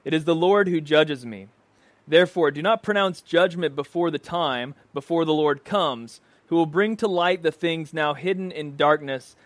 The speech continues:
and will disclose the purposes of the heart. Then each one will receive his commendation from God. I've applied these things to myself and Apollos for your benefit, brothers, that you may learn by us not to go beyond what is written,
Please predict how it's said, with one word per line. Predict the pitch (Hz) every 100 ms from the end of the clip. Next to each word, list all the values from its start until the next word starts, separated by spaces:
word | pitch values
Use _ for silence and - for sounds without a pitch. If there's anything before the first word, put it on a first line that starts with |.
| _
and | 143
will | 156
disclose | 156 147 - 180 185 185
the | 165
purposes | - 185 180 165 143 139 135 139
of | 139 143 139
the | 135
heart. | 151 151 180 - _ _ _ _ _
Then | 160 196
each | 202 220 214 185
one | 180 175
will | 170
receive | 160 - 208 208
his | 175 156
commendation | - 170 160 147 156 160 147 135
from | 135 127
God. | 139 131 107 - _ _ _ _ _
I've | 135 170
applied | 175 - 240 262
these | 202 175
things | - 190 190 165 - _ _ -
to | 180
myself | 156 - 214 190 196 -
and | 160
Apollos | 156 - 208 202 139 147 -
for | -
your | 160 156
benefit, | 156 220 - 131 110
brothers, | 131 120 110 107 _ _ _
that | 131 -
you | 185
may | 180
learn | 156 165 190 190
by | 170 156
us | 175 156 156
not | 160 165
to | 170
go | 175
beyond | 160 151 165 185 147 147
what | 123 139 143
is | 147 139
written, | 135 180 131 110